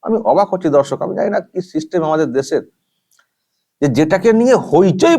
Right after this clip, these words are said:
পড়ে গেল, দেশ বিদেশ বিভিন্ন জায়গাতে চর্চা শুরু হয়ে গেল যে কি করেছেন একজন এমপি।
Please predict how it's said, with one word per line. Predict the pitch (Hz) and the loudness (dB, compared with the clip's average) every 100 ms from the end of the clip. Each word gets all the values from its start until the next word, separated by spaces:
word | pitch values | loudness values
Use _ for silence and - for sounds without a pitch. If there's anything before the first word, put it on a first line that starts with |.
| 180 | 2
পড়ে | 208 | 2
গেল, | 151 139 117 | 2 0 -2
দেশ | 107 466 226 135 | 0 2 2 -2
বিদেশ | 160 202 214 - | -4 -2 -2 0
বিভিন্ন | 160 220 247 | 0 2 2
জায়গাতে | 180 151 180 214 240 - | 2 2 2 0 -2 2
চর্চা | 185 185 294 262 | 0 2 0 -2
শুরু | 240 | 0
হয়ে | 190 185 | 2 2
গেল | 165 | 2
যে | 160 | 0
কি | 160 - 311 | -2 0 0
করেছেন | - 302 - 233 | 2 0 2 0
একজন | - 156 175 | -2 -2 -2
এমপি। | 156 139 139 120 | -2 -4 -8 -18